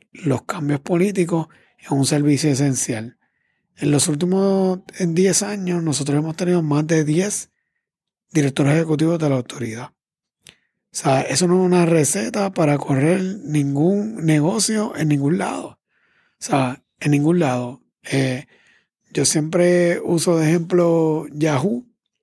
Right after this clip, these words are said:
que tuvo como cuatro C E Os en un span de menos de diez años, y mira dónde está. Empezaron la carrera primero,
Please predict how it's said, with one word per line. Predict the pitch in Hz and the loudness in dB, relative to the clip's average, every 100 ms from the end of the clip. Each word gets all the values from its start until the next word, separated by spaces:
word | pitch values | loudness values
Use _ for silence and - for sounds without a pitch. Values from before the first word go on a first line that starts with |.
| _ | _
que | - 143 | -4 0
tuvo | 139 147 | 2 0
como | 156 170 170 160 180 _ _ _ _ - | 0 -2 0 -4 -10 _ _ _ _ -6
cuatro | - 151 170 | -2 0 0
C | 160 196 190 | 0 2 2
E | 196 | 2
Os | 214 220 - | -2 -4 -6
en | - 151 | -2 -2
un | 156 175 | -2 -6
span | - 180 185 | -2 0 2
de | 180 | 2
menos | 175 180 | 0 0
de | 175 180 | 2 2
diez | 185 170 | 4 0
años, | 233 226 202 190 - _ - | -2 -6 -6 -8 -10 _ -16
y | - | -4
mira | 147 | -4
dónde | 143 147 147 | -2 -2 -4
está. | - 123 - _ _ _ _ - | -4 -8 -8 _ _ _ _ -16
Empezaron | 147 165 156 143 | -4 0 2 2
la | 196 | 2
carrera | 196 214 208 | 2 0 0
primero, | 185 143 196 202 156 | 0 0 0 -4 -14